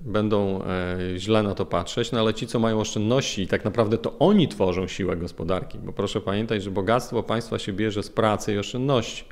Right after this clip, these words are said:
a nie z kredytów. I teraz, jeśli chcemy stworzyć te fundamenty rozwoju państwa w przyszłości, to my musimy zadbać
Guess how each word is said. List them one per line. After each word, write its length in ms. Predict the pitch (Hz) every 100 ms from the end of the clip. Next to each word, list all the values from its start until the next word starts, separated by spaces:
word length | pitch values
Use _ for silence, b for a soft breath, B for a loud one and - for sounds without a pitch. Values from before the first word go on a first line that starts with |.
| -
a 80 | 95
nie 140 | 107
z 60 | 107
kredytów. 580 | - 90 82 - - - B B B B B B B
I 80 | 104
teraz, 420 | 110 117 110 - -
jeśli 220 | 107 - 120
chcemy 320 | - 147 131
stworzyć 560 | - - 135 151 123
te 80 | -
fundamenty 800 | - 110 101 101 117 107 101 90 90 - - -
rozwoju 600 | 98 107 98 101 139 131
państwa 400 | 92 101 95 -
w 20 | 90
przyszłości, 640 | - - 95 92 - 127
to 240 | - 107
my 140 | 104 107
musimy 320 | 120 - 110
zadbać 420 | 104 107 107 -